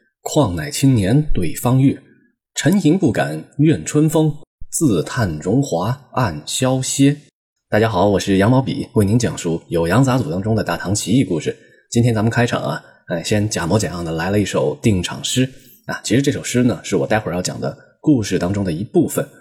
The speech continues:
今天要给大家讲一个什么故事呢？这是我认为啊，非常浪漫啊，我标题用了几个字儿：浪漫，浪漫，还是浪漫。这个故事呢，可能是继承了六朝志怪小说当中浪漫主义传统，到了唐朝时候呢，发展的一个集大成者。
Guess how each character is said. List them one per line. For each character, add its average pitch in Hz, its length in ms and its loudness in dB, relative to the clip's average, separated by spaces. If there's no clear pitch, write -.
今 143 120 2
天 151 60 4
要 156 80 4
给 98 80 0
大 107 60 2
家 127 80 2
讲 135 200 -4
一 - 40 -4
个 107 80 -2
什 110 100 -2
么 131 80 4
故 135 160 4
事 95 100 -4
呢？ 73 160 -4
这 - 120 -2
是 - 100 -6
我 - 100 2
认 87 140 2
为 78 140 -2
啊， - 200 -8
非 120 220 2
常 95 340 -4
浪 143 300 2
漫 78 140 -6
啊， - 680 -16
我 78 320 -2
标 101 160 2
题 87 140 -6
用 92 120 -2
了 82 80 -4
几 - 120 -6
个 - 60 -4
字 - 80 -4
儿： - 340 -12
浪 87 240 -2
漫， 85 160 -6
浪 87 200 -4
漫， 80 200 -10
还 - 320 -6
是 101 160 -4
浪 92 200 -2
漫。 82 160 -6
这 208 140 0
个 156 80 2
故 139 160 2
事 127 120 0
呢， 110 100 0
可 87 160 -8
能 80 160 -4
是 120 140 0
继 123 200 0
承 90 220 -4
了 98 100 2
六 123 240 4
朝 98 300 -6
志 110 180 -4
怪 92 200 -2
小 - 180 -6
说 107 140 -2
当 113 180 2
中 123 180 2
浪 180 180 0
漫 120 140 2
主 82 100 -6
义 80 80 -6
传 - 320 -2
统， - 160 -4
到 104 120 2
了 95 80 2
唐 107 240 -4
朝 139 200 -2
时 - 160 -6
候 90 160 -4
呢， 80 120 -6
发 104 120 -2
展 151 120 -8
的 151 80 -8
一 85 140 -6
个 87 180 0
集 - 140 -4
大 - 140 -2
成 - 180 -6
者。 - 160 -2